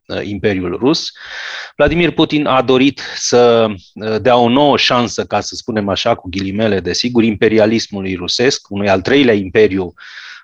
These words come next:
uh, rus, după cel, uh, prăbușit în, uh, o mie nouă sute șaptesprezece, cel, uh, țarist, după al doilea imperiu rus, Uniunea Sovietică, prăbușită și ea în, uh,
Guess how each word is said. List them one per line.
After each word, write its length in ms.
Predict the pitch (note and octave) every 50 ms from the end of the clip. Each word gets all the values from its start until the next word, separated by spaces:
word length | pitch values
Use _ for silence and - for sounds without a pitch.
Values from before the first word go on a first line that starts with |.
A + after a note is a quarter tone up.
| _
uh, 360 | - F#2 F#2+ G2 G2 F#2+ F#2 F#2
rus, 500 | G2+ A#2+ D3 D#3+ - - - - - -
după 300 | F#2+ G2+ G#2+ - A2+ G2+
cel, 380 | - - B2 A#2+ A#2+ A#2 A2 G#2+
uh, 200 | G#2 G2 F#2+ -
prăbușit 560 | - G#2+ G2 G2 G#2 - - - A2 F#2 -
în, 220 | G#2+ G2+ G2 F#2+
uh, 260 | F#2+ F#2+ F2+ F2+ F2+ F2 D#2+ _ -
o 100 | F#2 G2
mie 180 | G2+ G2+ G#2
nouă 200 | G2 F#2+ F#2+ F#2+
sute 320 | - - - F2+ F2 F2 E2
șaptesprezece, 720 | - - A#2 B2+ C3 - - B2 - - A2 G#2 - - F2+
cel, 300 | - - A2+ G2+ F#2+ F2+ _
uh, 180 | - F2 - E2
țarist, 480 | - - F#2+ F2+ G2 B2 D#3+ D#3+ - -
după 180 | A2+ F#2 - F#2+
al 120 | F#2+ F#2
doilea 280 | G2+ C3 C#3+ B2+ A#2 A2
imperiu 420 | G#2+ G2 E2+ A2+ A2 G#2 G2+ F#2+
rus, 260 | F#2+ A2 A#2 - -
Uniunea 300 | G2+ G2 G2 G#2 G#2 G2
Sovietică, 680 | F#2 - - F2+ E2+ F#2+ A2 A#2 - C#3+ C#3 - C3+ C3+
prăbușită 600 | C3 - G2+ F#2+ F2+ F2+ - - G#2+ G2 - F#2+
și 180 | - - -
ea 80 | G2+ G2+
în, 120 | G2+ G2
uh, 200 | F#2 F#2 F#2 F2+